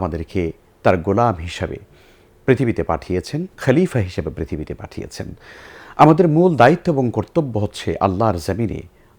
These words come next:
আল্লাহর দ্বীনকে বিজয়ী করা, তাওহীদকে প্রতিষ্ঠিত করা, শিরিককে পৃথিবী থেকে, জমিন থেকে বিদরিত করা, মূলোৎপাটন করা। আর এই মহান উদ্যোগকে, অর্থাৎ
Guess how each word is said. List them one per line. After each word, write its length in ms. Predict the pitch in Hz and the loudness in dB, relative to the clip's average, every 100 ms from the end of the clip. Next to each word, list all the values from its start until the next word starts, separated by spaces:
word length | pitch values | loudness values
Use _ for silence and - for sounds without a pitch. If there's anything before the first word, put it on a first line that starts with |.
| 110 | 2
আল্লাহর 260 | 101 101 80 | 4 2 0
দ্বীনকে 340 | 104 151 147 98 87 | -2 -2 -4 -6 -6
বিজয়ী 300 | 80 85 110 | -4 -4 -2
করা, 160 | 156 175 - - - - | -4 -6 -10 -20 -6 2
তাওহীদকে 640 | 104 90 135 160 - 98 - | 4 4 0 -2 0 -4 -2
প্রতিষ্ঠিত 460 | 80 101 - 147 151 | -4 -6 -4 -4 -2
করা, 140 | 165 190 - - - _ - | -4 -6 -10 -20 -20 _ -6
শিরিককে 460 | - 175 202 - 131 - | 0 2 2 0 -2 -2
পৃথিবী 300 | 101 127 113 - | -4 -2 -2 -4
থেকে, 180 | 87 92 82 | -4 -2 -2
জমিন 280 | 101 113 113 73 | -2 -2 -4 -6
থেকে 160 | - - 78 | -8 -6 -6
বিদরিত 380 | 76 87 113 151 147 | -6 -4 -2 -2 -4
করা, 140 | 160 185 - - - | -6 -6 -16 -14 -4
মূলোৎপাটন 600 | 90 82 - 98 92 76 73 | -2 -4 0 0 0 -4 -8
করা। 160 | - - - - - - - - 131 | -12 -12 -18 -20 -20 -20 -20 4 8
আর 60 | 143 156 | 8 8
এই 80 | 175 143 | 6 4
মহান 300 | 131 190 196 - | 2 2 2 0
উদ্যোগকে, 520 | 120 90 120 151 - - | -2 0 2 0 0 -8
অর্থাৎ 200 | - - | -4 -6